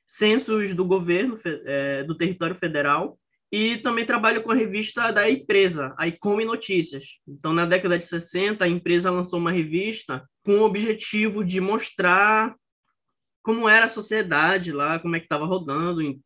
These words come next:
como é que tava, digamos assim, aniversários, festividades, ações beneficentes, essas coisas.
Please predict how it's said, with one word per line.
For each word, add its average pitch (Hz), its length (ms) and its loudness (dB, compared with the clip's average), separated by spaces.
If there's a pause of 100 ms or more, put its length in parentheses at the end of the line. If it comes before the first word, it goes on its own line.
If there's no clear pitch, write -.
(160)
como 165 160 2
é 165 60 2
que 180 100 -8
tava, 143 640 0 (500)
digamos 156 380 -2
assim, 151 600 -2 (160)
aniversários, 180 1400 2 (200)
festividades, 170 1400 2 (300)
ações 185 600 2
beneficentes, 170 1000 0
essas 160 240 -10
coisas. 156 520 -4